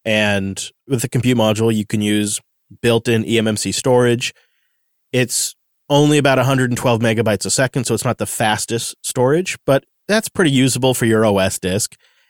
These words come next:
And then I use the U S B storage for, like, home or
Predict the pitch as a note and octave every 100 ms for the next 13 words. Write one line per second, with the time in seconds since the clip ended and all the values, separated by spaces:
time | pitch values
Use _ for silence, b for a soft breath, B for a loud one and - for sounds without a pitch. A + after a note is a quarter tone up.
0 | - A#2+ C3 B2 B2 A#2+ A2+ A2+ A2+ A2
1 | A2 G2+ G#2+ F#2+ F#2 G2 F2 G2 F#2 F#2+
2 | - _ - F#2 F2+